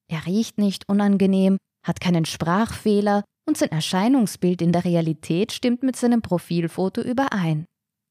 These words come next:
Das Sessel zurechtrücken gab noch einen fetten Extrapunkt.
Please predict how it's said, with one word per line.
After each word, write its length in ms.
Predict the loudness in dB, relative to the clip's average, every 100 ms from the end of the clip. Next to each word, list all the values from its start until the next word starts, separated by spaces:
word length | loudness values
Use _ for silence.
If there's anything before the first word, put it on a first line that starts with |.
| _
Das 220 | -12 -8
Sessel 380 | -2 -2 -2 -6
zurechtrücken 760 | -2 -2 -2 -4 -4 -6 -2 -2
gab 200 | -2 -2
noch 140 | -2
einen 200 | 0 -2
fetten 380 | 0 -4 -2 -6
Extrapunkt. 920 | -4 -8 -6 -4 -4 -2 -2 -4 -10